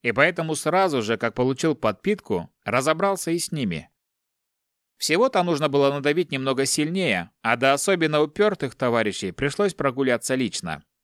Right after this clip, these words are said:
Все заняло от силы минуту. Мой участок был полностью зачищен, и я выдвинулся в соседний квадрат. Установку о сборе силы никто не отменял. Здесь орудовал Михаил Григорьевич.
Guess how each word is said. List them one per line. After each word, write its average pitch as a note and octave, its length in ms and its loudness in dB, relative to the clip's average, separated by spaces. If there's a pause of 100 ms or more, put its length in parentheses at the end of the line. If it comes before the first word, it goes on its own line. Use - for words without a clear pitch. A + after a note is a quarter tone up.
(120)
Все G#3 300 0
заняло E3+ 480 2
от C3+ 100 0
силы C#3+ 340 2
минуту. C3+ 560 -4 (420)
Мой D#3 260 2
участок F#3+ 460 0
был D3 160 2
полностью D3+ 520 0
зачищен, C3+ 800 -2
и B2+ 80 0
я F#3+ 240 2
выдвинулся E3+ 600 0
в - 40 -6
соседний A#2+ 480 -2
квадрат. A#2+ 460 -2 (640)
Установку C#3 680 2
о C3 80 4
сборе B2 360 2
силы F3 360 2
никто A2 300 -2
не A#2+ 100 -2
отменял. B2 560 -4 (1120)
Здесь A#2 500 0
орудовал F3+ 580 4
Михаил C3 420 0
Григорьевич. A#2+ 680 -2